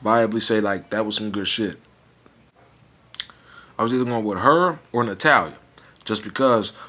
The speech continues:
I'm like, Natalya was gonna be a factor into the whole Ronda Rousey thing. You just seen last Monday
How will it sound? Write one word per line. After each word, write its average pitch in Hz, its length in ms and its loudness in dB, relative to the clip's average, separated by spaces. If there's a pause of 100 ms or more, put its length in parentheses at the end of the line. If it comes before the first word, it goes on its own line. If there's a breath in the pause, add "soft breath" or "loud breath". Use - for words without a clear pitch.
(160 loud breath)
I'm 110 60 -10
like, 101 180 -4
Natalya 139 540 2
was 113 320 0
gonna 110 240 -4
be 107 240 -2 (120)
a - 60 -10
factor 117 480 -2
into 120 320 -4
the 110 140 0
whole 117 240 0
Ronda 107 340 4
Rousey 101 460 -2
thing. 92 160 -10
You 101 120 -8
just 113 300 0
seen 113 320 -2 (300 loud breath)
last 113 440 2
Monday 107 720 2